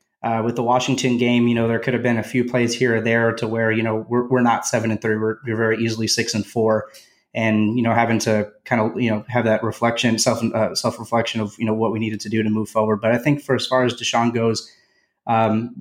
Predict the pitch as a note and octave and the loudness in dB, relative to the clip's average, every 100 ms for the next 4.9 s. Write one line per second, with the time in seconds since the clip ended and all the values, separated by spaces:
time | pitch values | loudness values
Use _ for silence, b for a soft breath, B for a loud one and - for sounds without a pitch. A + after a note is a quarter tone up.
0 | - C3+ F3+ D#3+ B2+ B2+ A#2+ C#3+ A#2+ B2 | -2 0 2 2 2 0 2 2 2 2
1 | B2 A#2+ B2+ A#2+ A2+ B2 B2 A#2 A#2 A#2 | 0 0 2 2 4 2 2 0 2 2
2 | A#2+ A#2 A#2+ B2 A2+ A2 - A#2 A#2+ B2 | 2 2 0 2 0 -4 -2 -2 0 -4
3 | A#2+ A#2 C3 A#2 A2 A2+ A#2+ A2 A#2 A#2+ | -4 0 2 2 2 2 2 0 -2 -2
4 | A#2 G#2 G#2+ A#2 A#2 B2 B2+ B2 | -2 -2 -2 -2 0 -2 0 0